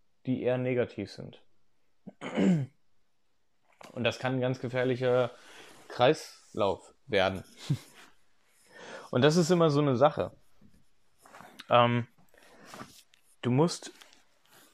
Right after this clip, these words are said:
ich hab gemerkt, dass es gut ist, wenn man genauso wie man Traurigkeit zum Beispiel, da rede ich ja öfter drüber, dass man auch Traurigkeit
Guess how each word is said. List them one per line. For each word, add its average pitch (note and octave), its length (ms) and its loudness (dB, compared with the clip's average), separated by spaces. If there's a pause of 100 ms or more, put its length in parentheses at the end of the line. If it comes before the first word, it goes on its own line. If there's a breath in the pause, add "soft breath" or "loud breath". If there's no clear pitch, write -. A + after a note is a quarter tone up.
(320 soft breath)
ich C#3 160 -2
hab E3+ 180 0
gemerkt, B2 580 -4 (100)
dass A2+ 200 -4
es - 180 -14
gut C#3 220 -4
ist, C#3+ 280 -4
wenn A#2+ 100 -2
man A2+ 320 -4 (1300 soft breath)
genauso B2+ 640 2
wie A#2+ 100 0
man A2+ 420 0
Traurigkeit C#3+ 680 0
zum B2 120 -6
Beispiel, B2 280 -2
da A2+ 80 0
rede A#2 220 0
ich A#2 100 -6
ja A#2 80 0
öfter B2 280 -2
drüber, A#2 280 0
dass A2 180 -4
man A#2 140 -4
auch G2+ 140 -6
Traurigkeit B2 960 -2